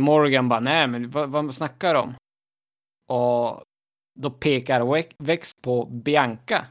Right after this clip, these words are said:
Och Bianca blir upprörd och pratar om, "Ah, jag blir ha-, behöver behandlas som skit, jag behöver behandlas som en hund här, och är det alltid skit?"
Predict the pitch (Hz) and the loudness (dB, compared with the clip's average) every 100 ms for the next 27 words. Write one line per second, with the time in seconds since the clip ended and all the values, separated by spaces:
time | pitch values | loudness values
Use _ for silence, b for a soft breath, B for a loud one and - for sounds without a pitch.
0 | _ _ _ _ _ _ - 123 123 123 | _ _ _ _ _ _ -2 0 2 2
1 | 127 147 139 147 139 156 131 - 139 143 | 2 2 2 0 0 0 -4 -4 2 4
2 | 139 123 113 _ _ _ - 131 123 135 | 2 0 -8 _ _ _ -10 -8 -4 -2
3 | 127 135 131 165 196 202 190 202 190 175 | -2 -2 -4 -2 0 0 2 2 2 2
4 | 180 196 190 190 196 180 180 165 - 214 | 2 4 4 4 2 -2 -10 -8 -6 -4
5 | 196 175 196 190 185 185 185 175 185 147 | -4 -4 -4 0 0 0 -2 -4 -6 0
6 | 202 202 196 175 165 160 151 151 175 196 | 4 4 4 4 4 6 4 2 0 -2
7 | 202 202 208 220 214 208 - - 190 180 | -4 -4 -2 -2 -2 -4 -8 -8 -6 -6
8 | 160 | -8